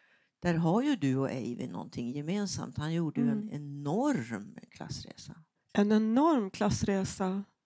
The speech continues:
Speaker 2: verkligen. Och jag har funderat så mycket på Eivind. Alltså, jag har ju inte läst Eivinds böcker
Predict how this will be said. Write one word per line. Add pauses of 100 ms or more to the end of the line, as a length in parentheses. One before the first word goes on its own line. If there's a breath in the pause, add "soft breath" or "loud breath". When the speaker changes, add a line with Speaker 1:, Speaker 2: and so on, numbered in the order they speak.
(140)
Speaker 2:
verkligen. (600 soft breath)
Och
jag
har
funderat
så
mycket
på (120)
Eivind. (100)
Alltså, (600 soft breath)
jag
har
ju
inte
läst (120)
Eivinds
böcker